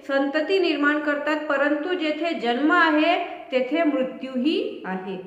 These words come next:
जन्म जिथे आहे तिथे मृत्यूही आहे. कुणाचाही जन्म झालेला असेल तर त्याला मृत्यू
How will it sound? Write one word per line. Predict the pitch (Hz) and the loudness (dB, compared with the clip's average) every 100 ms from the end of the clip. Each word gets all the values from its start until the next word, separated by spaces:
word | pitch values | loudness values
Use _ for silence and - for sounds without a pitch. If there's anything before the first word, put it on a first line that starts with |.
| - - _ _ _ _ 185 170 | -16 -20 _ _ _ _ -18 -6
जन्म | 226 240 285 | -4 -2 -2
जिथे | 254 262 285 | -2 -4 0
आहे | 269 247 262 302 | 0 2 2 2
तिथे | 247 269 285 | -2 -2 -2
मृत्यूही | 277 240 - - 269 269 294 403 - - - 190 | -2 -4 -8 -10 -6 0 2 2 0 -4 -8 -8
आहे. | 196 226 202 - - - - | -6 -6 -6 -8 -14 -20 -10
कुणाचाही | 262 277 269 277 269 254 | -4 -4 -2 -2 -2 -2
जन्म | 226 226 240 | -4 -4 -4
झालेला | 233 220 226 226 | -4 -4 -2 -2
असेल | 220 269 294 302 370 - - - | -2 -2 0 0 0 -6 -10 -4
तर | 285 | -2
त्याला | 294 294 269 277 302 | 0 0 0 2 2
मृत्यू | 285 254 - - 320 349 427 539 | 2 0 -4 -4 -4 -2 -2 -4